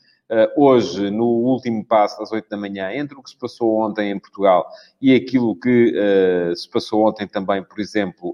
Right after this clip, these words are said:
em Itália, onde houve Conselho Federal, na Federação Italiana de Futebol, eh, para, eh, decidir os moldes em que seria feita a retoma, ehm, da Série A. Ehm,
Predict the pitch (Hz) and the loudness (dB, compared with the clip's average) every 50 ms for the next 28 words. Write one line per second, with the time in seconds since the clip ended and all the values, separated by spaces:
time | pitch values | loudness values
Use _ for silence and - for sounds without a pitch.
0 | - 104 104 101 98 92 - - 98 90 - - 78 78 87 104 113 117 107 92 | -4 -4 -2 -2 -2 -4 -8 -10 -12 -8 -4 -2 0 2 2 2 2 2 2 2
1 | 87 90 92 92 90 95 92 85 80 - 85 - - 92 - - 101 95 85 85 | 0 -2 -4 -4 -2 -2 -2 -4 -6 -12 -12 -8 -8 -8 -4 -2 -2 -2 -2 -2
2 | - - 92 87 85 80 82 92 101 101 98 90 87 - - 92 87 - - 92 | -6 -6 -2 0 2 4 4 4 2 0 -2 -6 -8 -8 -8 -10 -8 -8 -10 -10
3 | 85 87 85 85 82 80 87 - - - - 98 104 110 120 117 - - - - | -8 -6 -6 -8 -8 -12 -14 -16 -16 -12 -4 0 2 2 2 0 -4 -12 -20 -20
4 | - - - _ - 107 104 101 - - - 123 120 113 110 110 107 104 104 98 | -20 -20 -8 _ 4 4 4 4 2 2 2 4 6 6 6 8 8 8 6 6
5 | 101 101 98 98 92 90 87 90 - - - 110 92 95 113 120 120 117 110 101 | 4 4 4 4 4 2 -2 -6 -8 -6 -4 -4 0 2 2 4 6 6 6 4
6 | 92 92 85 85 92 90 - 92 95 95 95 92 90 85 - - 92 87 - - | 2 0 -4 -4 -8 -10 -10 -6 -4 -2 -2 -2 -4 -6 -10 -12 -14 -14 -14 -16
7 | - 95 87 87 90 85 82 _ - 85 80 - - 80 78 - 80 87 85 82 | -12 -8 -6 -6 -4 -6 -6 _ -4 -4 -4 -4 -4 -4 -2 0 2 2 2 0
8 | 82 80 - - 95 - - 101 92 92 90 92 101 110 113 _ _ - - - | -2 -4 -4 -6 -4 0 2 2 4 4 2 0 -4 -6 -6 _ _ -20 -20 -20
9 | - _ _ - 98 95 95 92 90 92 95 104 101 - - 92 87 85 82 82 | -20 _ _ -2 -2 0 0 0 -2 -2 -2 -2 -2 -2 -2 -4 -2 0 0 2
10 | 92 104 120 - - - - - 123 120 117 113 113 110 110 110 107 107 104 104 | 2 2 2 0 -2 -10 -8 -2 0 2 2 2 2 2 2 2 0 0 -4 -6
11 | 101 98 98 92 | -6 -8 -10 -12